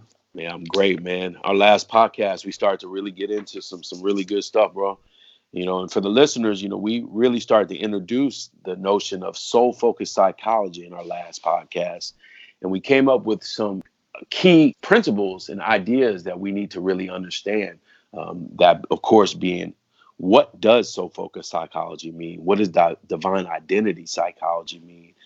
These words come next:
Understanding that we are divine beings. What is ego madness, and how is that a barrier to, to us really living as we're supposed to live?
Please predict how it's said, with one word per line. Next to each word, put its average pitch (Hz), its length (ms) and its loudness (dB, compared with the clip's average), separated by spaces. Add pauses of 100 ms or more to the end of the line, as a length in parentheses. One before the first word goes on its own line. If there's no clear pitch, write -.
(160)
Understanding 98 580 0
that 85 140 -2
we 92 120 0
are 85 80 -2
divine 82 520 -4
beings. 87 540 -6 (760)
What 156 220 6
is 139 120 4
ego 127 280 2
madness, 101 500 -10
and 87 140 -14
how 127 240 -8
is 107 100 -6
that 117 160 -4
a 92 40 -14
barrier 85 640 -8 (300)
to, 92 520 -4
to 85 420 -4
us 95 300 2
really 95 560 2
living 92 460 2
as 85 200 -2
we're 87 120 -4
supposed 85 420 -4
to 82 80 -6
live? 90 400 -4